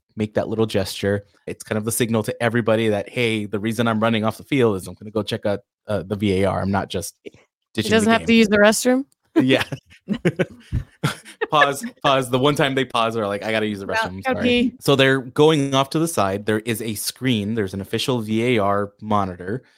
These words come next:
Speaker 1: where the ref will go and the V A R, wherever they're stationed at, whatever booth they're in, will replay the incident for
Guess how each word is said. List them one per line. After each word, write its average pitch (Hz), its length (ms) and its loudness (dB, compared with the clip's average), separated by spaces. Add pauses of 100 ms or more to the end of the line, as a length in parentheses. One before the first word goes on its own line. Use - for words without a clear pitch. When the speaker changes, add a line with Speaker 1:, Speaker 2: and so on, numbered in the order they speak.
(160)
Speaker 1:
where 104 460 2 (100)
the 101 240 -6
ref 98 260 -2
will 117 80 -8
go 104 460 2
and 98 420 -4 (140)
the 98 400 -16 (340)
V 110 320 4
A 101 60 4
R, 95 400 0 (640)
wherever 107 520 2 (140)
they're 107 140 0
stationed 101 580 -4
at, 98 360 -8
whatever 98 300 -2
booth 98 340 -12
they're 95 180 0
in, 101 260 -2 (480)
will 113 280 4
replay 117 840 0 (840)
the 120 100 -2
incident 98 540 -2 (840)
for 110 800 2